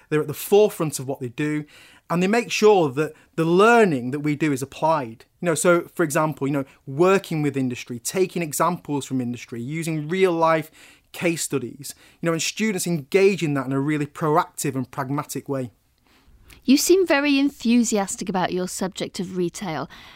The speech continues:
Speaker 2: How do you share this with your students?
Speaker 1: If we look at how retail's evolved, you know, over the last, last hundred years, those traditional shops in every corner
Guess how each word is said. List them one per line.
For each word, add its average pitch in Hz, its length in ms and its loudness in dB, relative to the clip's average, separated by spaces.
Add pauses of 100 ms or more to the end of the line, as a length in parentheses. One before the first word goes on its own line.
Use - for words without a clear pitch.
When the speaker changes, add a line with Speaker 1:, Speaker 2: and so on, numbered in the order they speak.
(220)
Speaker 2:
How 311 280 2
do 302 140 2
you 320 80 6
share 196 340 0
this 180 220 -8
with 180 120 -6
your 180 100 -4
students? - 760 -8 (580)
Speaker 1:
If 185 100 4
we 220 80 6
look 233 200 4
at 202 80 4
how 196 160 6
retail's 185 560 4
evolved, 160 840 2 (240)
you 175 60 -4
know, 156 160 2 (200)
over 175 220 4
the 165 100 6
last, - 460 2 (140)
last 175 480 -4
hundred 170 260 0
years, 180 380 4
those 156 160 0
traditional 175 600 -2
shops - 440 -4
in 170 40 -2
every 147 200 -2
corner 196 580 2